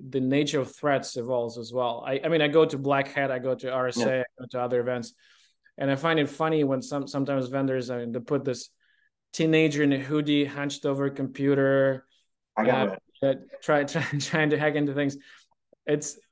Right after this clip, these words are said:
Speaker 1: those l-, days are, for the most part, kind of long gone. I mean,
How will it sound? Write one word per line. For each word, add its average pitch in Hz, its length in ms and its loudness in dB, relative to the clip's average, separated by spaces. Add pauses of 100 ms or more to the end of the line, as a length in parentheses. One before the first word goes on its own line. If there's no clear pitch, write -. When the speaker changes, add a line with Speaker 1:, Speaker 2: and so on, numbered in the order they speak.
(140)
Speaker 1:
those 156 500 4
l-, 151 160 0
days 151 380 4
are, 139 180 4
for 139 140 -8
the 135 100 -4
most 156 320 0
part, 127 300 0
kind 127 100 -6
of 120 80 -8
long 131 300 -2
gone. 135 360 0
I 123 60 -4
mean, 127 360 -6